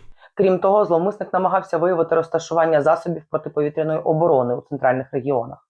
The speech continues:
За вказівкою ворога він мав відправити кураторові фотозвіт з геолокаціями.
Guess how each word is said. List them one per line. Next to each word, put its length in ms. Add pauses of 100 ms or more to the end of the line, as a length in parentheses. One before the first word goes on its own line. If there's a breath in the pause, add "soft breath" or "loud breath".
(720 loud breath)
За 80
вказівкою 540
ворога 340
він 140
мав 160
відправити 520
кураторові 520
фотозвіт 520
з 40
геолокаціями. 800